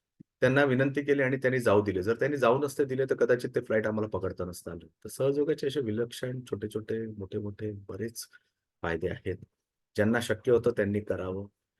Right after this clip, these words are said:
आणि ज्यांना, अ, वाटतं.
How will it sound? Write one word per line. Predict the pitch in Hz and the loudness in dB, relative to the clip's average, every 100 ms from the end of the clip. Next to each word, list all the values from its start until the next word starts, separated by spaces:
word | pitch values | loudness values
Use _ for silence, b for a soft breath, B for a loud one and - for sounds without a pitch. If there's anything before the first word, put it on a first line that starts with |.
| _ _ _ - | _ _ _ 0
आणि | 110 120 110 | 2 2 2
ज्यांना, | 107 101 110 123 - _ _ _ _ _ | 0 2 2 0 -4 _ _ _ _ _
अ, | 139 120 | 0 2
वाटतं. | 110 110 - | 4 6 6